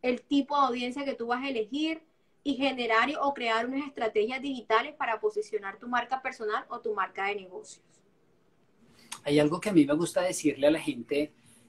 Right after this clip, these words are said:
Speaker 2: eh, cuando está trabajando su marca personal, y es que no le coman, no se preocupen, no, no se asusten por decir en qué son buenos, o por decir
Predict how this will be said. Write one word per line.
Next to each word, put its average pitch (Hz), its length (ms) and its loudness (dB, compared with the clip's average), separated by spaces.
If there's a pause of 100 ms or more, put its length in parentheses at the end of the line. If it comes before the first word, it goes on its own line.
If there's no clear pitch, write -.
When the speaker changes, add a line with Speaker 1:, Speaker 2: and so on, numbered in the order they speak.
(120)
Speaker 2:
eh, 123 640 -6 (440)
cuando 143 260 4
está 147 180 0
trabajando 156 380 4
su 180 120 4
marca 147 260 4
personal, 156 560 2 (340)
y 160 180 8
es 151 180 4
que 180 420 0 (520)
no 196 560 6
le 202 540 -2
coman, 151 460 6
no 151 160 8
se 175 140 -8
preocupen, 156 720 2
no, 143 260 -2
no 202 240 0
se - 140 -8
asusten 208 720 -8
por 156 280 4 (420)
decir 135 440 -6
en 139 100 0
qué 160 140 -2
son 151 200 4
buenos, - 500 4 (300)
o - 100 -6
por 139 180 2
decir 139 460 -2